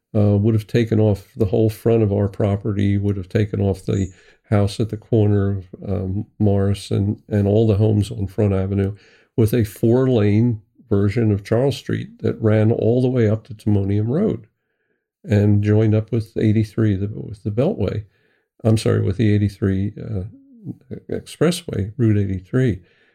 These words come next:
And, uh, the Community Association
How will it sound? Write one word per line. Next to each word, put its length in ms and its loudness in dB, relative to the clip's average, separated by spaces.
And, 540 2
uh, 240 0
the 140 -2
Community 380 2
Association 840 0